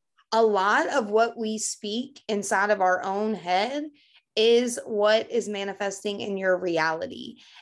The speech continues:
And I'll be the first to let you know that if you change your mindset around something because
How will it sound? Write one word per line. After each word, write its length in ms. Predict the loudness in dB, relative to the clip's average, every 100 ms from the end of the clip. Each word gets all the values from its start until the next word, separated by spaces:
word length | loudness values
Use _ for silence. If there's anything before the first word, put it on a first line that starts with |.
| -6
And 220 | -2 0 0
I'll 400 | 2 2 2 0
be 240 | -4 -2
the 140 | 0 0
first 400 | 2 0 0 -4
to 40 |
let 220 | -4 -4
you 160 | -4 -4
know 260 | -2 -2
that 140 | 0 -2
if 120 | -2
you 200 | -4 -4
change 340 | -2 -2 -2
your 160 | 0 0
mindset 720 | -2 -6 -8 0 2 2 0
around 440 | -4 -2 -2 -4 -6
something 680 | -4 -4 -2 0 0 -2 -6 -18 -20 _ _
because 840 | -6 -2 2 4 6 4 2 -4